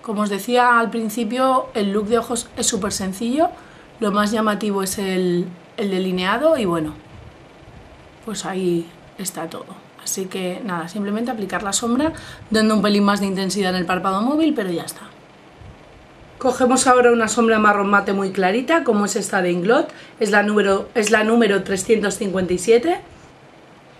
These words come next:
Y cogiendo un pincel con el pelo suelto y con muy poquita cantidad, que no deje demasiado producto, la vamos a aplicar por la zona de la cuenca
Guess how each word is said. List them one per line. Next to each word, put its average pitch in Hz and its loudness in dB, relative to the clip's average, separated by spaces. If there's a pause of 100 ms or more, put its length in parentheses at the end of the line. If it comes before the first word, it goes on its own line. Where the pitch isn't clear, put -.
(280)
Y 247 0
cogiendo 277 4
un 277 4
pincel 240 2
con 214 2
el 202 2
pelo 247 4
suelto 214 2
y 196 2
con 202 0
muy 214 4
poquita 208 0
cantidad, 208 2
que 226 -2
no 208 2
deje 196 -2 (280)
demasiado 202 2
producto, 240 0 (260)
la 214 4
vamos 240 2
a 277 -2
aplicar 254 0
por 247 -4
la 202 4
zona 220 0
de 247 0
la 175 0
cuenca 175 -2